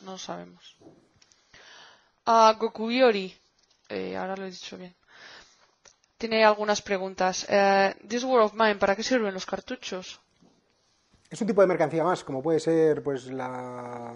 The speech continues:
Speaker 2: bueno, yo qué sé, la, las hierbas, los trozos de cosas, es, es para, para poder intercambiar por ahí, comerciar con ellos,
Speaker 1: Sí.
Speaker 2: tienen un valor.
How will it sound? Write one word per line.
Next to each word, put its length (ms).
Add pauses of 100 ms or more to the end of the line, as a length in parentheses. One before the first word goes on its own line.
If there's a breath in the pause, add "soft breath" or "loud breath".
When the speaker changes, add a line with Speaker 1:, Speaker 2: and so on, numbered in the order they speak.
Speaker 2:
bueno, 160
yo 60
qué 60
sé, 180
la, 300 (300)
las 100
hierbas, 420
los 160
trozos 360
de 260
cosas, 460
es, 280
es 140
para, 460 (300 soft breath)
para 140
poder 160
intercambiar 560
por 100
ahí, 100
comerciar 360
con 120
ellos, 180
Speaker 1:
Sí. 40
Speaker 2:
tienen 180
un 80
valor. 320